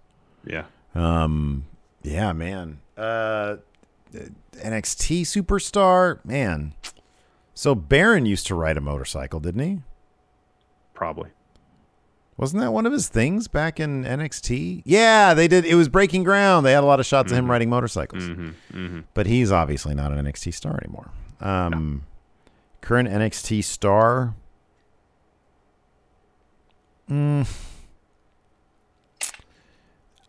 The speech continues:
Speaker 2: I would say, uh, no, she's not. Mm.
Speaker 1: It's Ky-, it's Kyle O'Reilly. <laughs>
Speaker 2: What?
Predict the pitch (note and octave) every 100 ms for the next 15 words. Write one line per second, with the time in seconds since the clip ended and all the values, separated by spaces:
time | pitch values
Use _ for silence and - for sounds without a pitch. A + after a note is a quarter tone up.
0 | _ - B2 C#3+ C#3 D3 C3+ - - -
1 | G#2+ F#2+ F#2 F#2+ A2+ D3 F3+ G#3 E3 -
2 | _ _ _ _ _ _ _ _ _ _
3 | _ _ _ _ _ _ _ - G#2+ -
4 | G#2+ G#2+ G#2 G#2+ C3+ C#3+ C#3 - C3 A2+
5 | B2+ C3 A#2 A#2 A2+ A2+ G#2 - - _
6 | _ - - - _ _ _ _ - -
7 | D#3+ _ A#2+ C3+ A#2+ - C3+ B2+ F#2+ E2+
8 | D2+ D#2 _ _ - - - C3+ - -
9 | - B3 - C4 A#2+ G#3+ G4+ G4+ F#4 B3
10 | - -